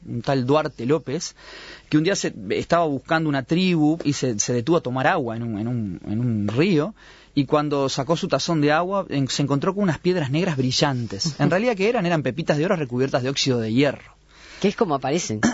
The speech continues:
Speaker 1: <clears throat> Exactamente. A partir de ese momento, bueno, te puedes imaginar que se llenó de garimpeiros toda la región.
Speaker 2: Mm.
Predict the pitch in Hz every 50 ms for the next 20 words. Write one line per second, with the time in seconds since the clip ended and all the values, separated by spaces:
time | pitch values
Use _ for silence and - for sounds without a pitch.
0 | - - 190 185 165 135 156 151 - - 208 190 - 175 208 226 165 139 131 120
1 | 113 131 127 123 165 175 180 185 - 196 190 208 226 190 185 208 202 170 139 139
2 | 131 120 101 127 107 120 123 - 143 143 135 - 135 127 139 156 160 - 135 -
3 | - 117 123 127 127 120 123 123 123 117 113 123 123 120 123 - - 127 117 107
4 | 104 104 101 101 101 - - 135 127 110 101 - - - - - - - - -
5 | - - - 170 165